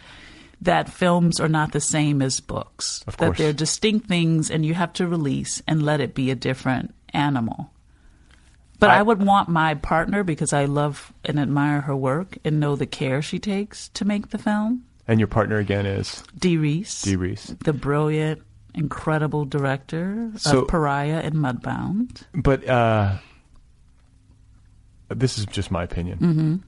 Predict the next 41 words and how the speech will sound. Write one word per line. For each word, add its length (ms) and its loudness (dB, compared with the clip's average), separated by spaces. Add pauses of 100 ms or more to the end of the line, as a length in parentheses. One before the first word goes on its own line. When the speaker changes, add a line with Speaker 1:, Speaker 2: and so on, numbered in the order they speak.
(280)
Speaker 2:
I 100 0
would 140 2
strongly 1120 0
like, 360 -2
or 100 2
I 100 0
would, 160 0
I 40 0
would 180 0
very 380 4
much 220 -2
like 120 0
to 80 -2
see 160 -2
this 200 -2
as 100 0
a 80 0
multi-part. 600 -2 (640)
Speaker 1:
Maybe 300 2
a 140 4
limited 540 0
series. 360 -2
Speaker 2:
That's 160 0
what 100 6
I 40 2
mean. 220 2 (160)
That's 160 0
what 80 4
I 40 2
mean. 280 0
Speaker 1:
I 80 2
Speaker 2:
Like, 120 4
Speaker 1:
could 80 -2
see 160 0
that. 260 0
Speaker 2:
just 200 0
because 240 0
it's 140 0
a 60 4
big 300 0
story. 680 0